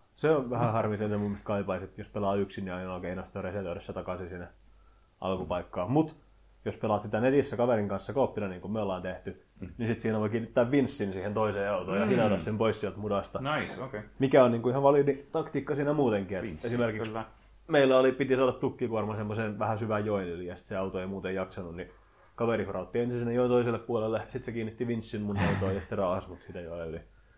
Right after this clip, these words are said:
Speaker 2: Hyvä.
Speaker 1: Se tuo siihen ihan oma ulottuvuutensa se kooppi gameplay.
Speaker 2: Joo.
Speaker 1: Se on harmi, että siinä ei pysty tallentamaan multiplayer-peliä, mikä on vähän tyhmää.
Speaker 2: Okei,
Speaker 1: Me ei,
Speaker 2: onpa jännä.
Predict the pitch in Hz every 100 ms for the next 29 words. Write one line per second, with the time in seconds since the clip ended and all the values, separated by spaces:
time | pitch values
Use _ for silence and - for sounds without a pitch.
0 | _ _ - - 120 143 143 107 - 139
1 | 117 110 101 - - 123 110 110 113 110
2 | - 92 87 82 92 98 92 - 95 -
3 | - 98 90 92 90 - _ _ - -
4 | 80 80 76 _ _ - - - - 135
5 | 135 123 127 131 127 110 98 110 104 104
6 | 104 110 - - - - 139 117 98 87
7 | 85 90 98 95 90 90 82 82 80 85
8 | 85 80 - - _ - - 90 87 82
9 | 80 90 90 92 95 87 76 - - -
10 | - 80 82 98 92 87 78 78 80